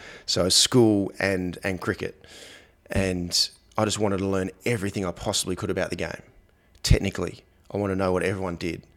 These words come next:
Physically, in the gym, I wanted to be the best version of myself from a physical point of view as well. But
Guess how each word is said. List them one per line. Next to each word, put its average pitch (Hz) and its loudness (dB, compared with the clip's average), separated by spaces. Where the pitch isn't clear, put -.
Physically, 98 -2
in 104 -2
the 101 0
gym, 98 0
I 104 0
wanted 98 0
to 90 -10
be 98 -2
the 92 -2
best 90 0
version 95 -2
of 87 -4
myself 87 -4
from 95 -8
a 87 -8
physical 98 -4
point 92 -4
of 90 -4
view 92 -2
as 87 -4
well. 92 2
But 87 -2